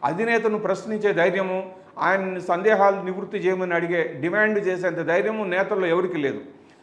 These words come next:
అలాంటివి, వాటన్నిటికీ, వాళ్ళందరికీ ప్రతినిధిగా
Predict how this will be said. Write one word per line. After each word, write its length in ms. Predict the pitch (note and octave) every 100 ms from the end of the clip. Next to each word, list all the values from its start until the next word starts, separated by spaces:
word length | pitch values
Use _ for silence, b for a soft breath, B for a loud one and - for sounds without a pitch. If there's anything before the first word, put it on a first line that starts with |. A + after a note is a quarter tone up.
| B
అలాంటివి, 720 | - D#3+ G#3+ A3+ G3 E3+ - -
వాటన్నిటికీ, 720 | - - F#3 G3+ A3+ A#3 G#3+
వాళ్ళందరికీ 800 | G3+ E3+ F#3+ F#3+ G#3+ A3+ A3+ A#3
ప్రతినిధిగా 880 | A3+ F3 F3 A#3 G#3 G3+ A3+ -